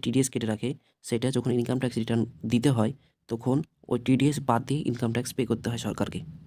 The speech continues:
এই টিডিএস জমা করার জন্য আমাদের প্রয়োজন হয় ট্যান কার্ড, অর্থাৎ ট্যাক্স ডিডাকশন অ্যাকাউন্ট নাম্বার, কিন্তু ট্যাক্স জমা করার জন্য দরকার হয় আমাদেরকে প্যান কার্ড,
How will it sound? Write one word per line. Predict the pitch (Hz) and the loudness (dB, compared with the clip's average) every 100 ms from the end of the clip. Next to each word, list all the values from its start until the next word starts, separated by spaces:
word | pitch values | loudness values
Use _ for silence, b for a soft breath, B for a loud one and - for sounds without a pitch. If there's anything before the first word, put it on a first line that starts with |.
| 139 | -4
এই | 139 | -2
টিডিএস | 147 151 156 151 | 0 2 2 2
জমা | 147 143 | 0 2
করার | 139 131 | 2 4
জন্য | 139 139 131 | 4 4 2
আমাদের | 135 139 | 0 0
প্রয়োজন | 135 127 131 135 | 0 -2 0 0
হয় | 143 | 0
ট্যান | 139 127 113 | 2 2 0
কার্ড, | 107 _ - | -2 _ -12
অর্থাৎ | 113 120 - - - | -6 -6 -6 -10 0
ট্যাক্স | 139 143 - 127 123 | 0 0 -6 -4 2
ডিডাকশন | 135 135 - 143 143 | 4 4 2 0 0
অ্যাকাউন্ট | 117 127 131 120 | 0 0 2 2
নাম্বার, | 110 104 - _ | 2 0 -6 _
কিন্তু | 127 139 139 | -6 -6 -4
ট্যাক্স | 135 143 - | 0 0 2
জমা | 147 135 | 4 4
করার | - 123 123 | 2 -4 0
জন্য | 123 120 | 0 0
দরকার | 117 113 117 | 0 0 2
হয় | 120 | 2
আমাদেরকে | 117 117 - - | 2 0 -4 -6
প্যান | 135 117 | -4 -2
কার্ড, | 107 | -4